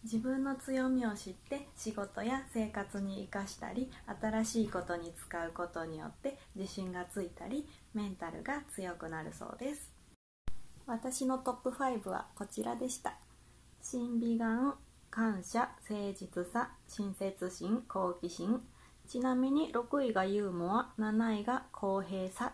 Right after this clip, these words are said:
でした。私のトップキャラクターであるこの審美眼っていう言葉、初めて聞いたんですけど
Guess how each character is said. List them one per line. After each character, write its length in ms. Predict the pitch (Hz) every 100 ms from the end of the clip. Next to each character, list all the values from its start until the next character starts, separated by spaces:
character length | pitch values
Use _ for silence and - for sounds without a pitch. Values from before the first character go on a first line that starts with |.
| -
で 120 | -
し 200 | - -
た。 200 | - 233 - - - - - _ _ - - - - - - - -
私 280 | 240 233
の 160 | 254 294
ト 180 | - 240
ッ 40 | 233 -
プ 120 | 233
キ 100 | 226
ャ 60 |
ラ 120 | 226 226
ク 140 | 220
タ 260 | 202 185 175
ー 40 |
で 100 | 175
あ 100 | 175
る 180 | 196 254 -
こ 120 | 220
の 160 | 196 196
審 360 | - 214 208
美 160 | 208 202
眼 340 | 196 196 190
っ 40 | 208 -
て 80 | 185
い 80 |
う 60 | 180
言 240 | - 175 175
葉、 60 | 170
初 260 | - 196
め 160 | 208 185
て 120 | -
聞 200 | - 170
い 100 | 165
た 140 | - 165
ん 100 | 160
で 100 | -
す 140 | - -
け 60 |
ど 260 | 208 262 262